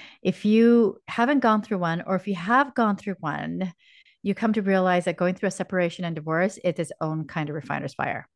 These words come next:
Like, it's, it's its own landscape, journey, realm,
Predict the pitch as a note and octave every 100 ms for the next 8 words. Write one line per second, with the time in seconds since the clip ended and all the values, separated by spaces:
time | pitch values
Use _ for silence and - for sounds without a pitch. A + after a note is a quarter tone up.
0 | _ - F3 F3 F#3 E3+ - _ _ _
1 | _ - - F#3 F#3 E3+ - - F3+ F3+
2 | F3+ F#3 F#3 G3 G#3 A#3 _ _ _ -
3 | E3+ F3+ F#3+ - F#3+ F3+ F#3 - F3 F#3
4 | F3+ F3 F3 E3+ D#3+ E3 D#3+ D#3+